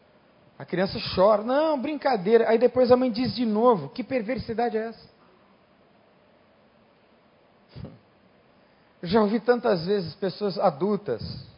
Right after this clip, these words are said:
chorando, dizendo: "Sabe o que minha mãe me dizia?" Minha mãe dizia que eu era adotado.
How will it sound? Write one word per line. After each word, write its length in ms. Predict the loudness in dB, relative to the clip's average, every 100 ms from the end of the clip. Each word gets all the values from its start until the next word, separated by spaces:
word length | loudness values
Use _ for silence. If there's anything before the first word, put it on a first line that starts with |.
| _ -20
chorando, 600 | -12 0 2 4 2 -2
dizendo: 300 | -6 -6 -2
"Sabe 140 | -4
o 40 | -4
que 80 | -6
minha 120 | -4
mãe 140 | -4
me 120 | -8
dizia?" 520 | -10 -6 0 2 0 -4 -20 _ _ _ _ _ _ _ _ -12
Minha 120 | -6
mãe 180 | -2 -2
dizia 260 | -2 -4
que 120 | -2 0
eu 60 |
era 140 | 0 0
adotado. 580 | -4 -2 -2 -2 -10